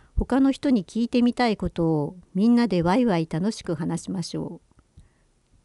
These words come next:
定員、六組程度。応募者多数の場合、抽選、当落は電話で連絡します。締め切り、九月十七日金曜十二時。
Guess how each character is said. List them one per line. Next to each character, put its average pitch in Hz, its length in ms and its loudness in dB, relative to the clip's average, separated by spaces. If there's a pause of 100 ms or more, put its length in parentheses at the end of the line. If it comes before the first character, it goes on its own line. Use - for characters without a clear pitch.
(100)
定 190 320 2
員、 185 400 -2 (400)
六 180 240 -4
組 254 280 -2
程 226 220 0
度。 139 240 -8 (880)
応 262 180 4
募 285 140 2
者 175 180 -2
多 170 120 -6
数 220 260 -4
の 175 100 -4
場 147 180 -4
合、 139 60 -4 (540)
抽 202 240 -6
選、 170 400 -6 (380)
当 240 200 4
落 196 260 -4
は 151 400 -4
電 196 200 -2
話 220 100 -2
で 214 120 -2
連 196 200 -2
絡 180 180 -6
し - 140 -10
ま 165 200 -4
す。 - 280 -16 (800)
締 - 200 -8
め 196 140 0
切 202 180 -10
り、 175 340 -8 (260)
九 269 120 -6
月 180 540 -4
十 208 300 -2
七 - 240 -8
日 233 260 -4
金 220 360 -2
曜 202 340 -2 (100)
十 202 280 -4
二 196 180 -2
時。 - 260 -16